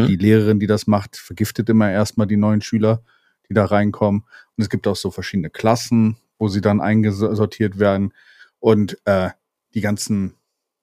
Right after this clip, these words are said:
Speaker 2: Schüler sind ja so eingeteilt in, äh, von welcher Rasse sie abstammen im Ursprünglichen.
Speaker 1: Aha.
Speaker 2: Weil jede Rasse andere Eigenschaften hat. Die eine Rasse kann so die Zeit, äh,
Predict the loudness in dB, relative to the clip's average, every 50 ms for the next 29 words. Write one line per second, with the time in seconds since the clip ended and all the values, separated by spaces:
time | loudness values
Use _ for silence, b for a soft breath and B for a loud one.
0 | _ _ _ _ -12 -12 -10 -12 -2 0 2 4 4 4 2 0 -8 _ _ _
1 | _ _ _ _ _ _ _ _ _ _ _ -14 -8 -6 -4 -2 -2 -2 -4 -4
2 | -2 -2 -4 -4 -2 -4 -6 -4 -4 -4 -4 -4 -4 -4 b b b b b b
3 | b b b b _ -2 0 0 0 -2 -4 -4 -4 -4 0 0 0 0 0 -2
4 | -2 -2 0 -2 -4 -4 -4 -6 -8 -8 -6 -8 -8 -8 -10 -12 -10 -8 -6 -6
5 | -6 -6 -6 -6 -8 -8 -10 -8 _ -6 -4 -4 -6 -4 -4 -6 -6 -6 _ _
6 | _ _ _ _ _ _ _ -8 -8 -4 -2 0 0 0 0 -2 -2 -2 -2 0
7 | 2 2 2 2 2 0 0 0 0 0 0 0 0 -2 0 0 0 0 0 0
8 | 0 -2 -4 -6 -8 -4 -2 -2 -2 -2 -4 -10 _ -10 -8 -4 -2 -2 0 0
9 | -2 -4 -2 -2 -2 -2 -2 B B B B B B _ 0 0 2 2 2 0
10 | 0 -2 -4 -4 -2 0 0 0 0 0 -4 -8 _ _ _ _ _ _ _ _
11 | _ _ _ 2 4 4 6 4 2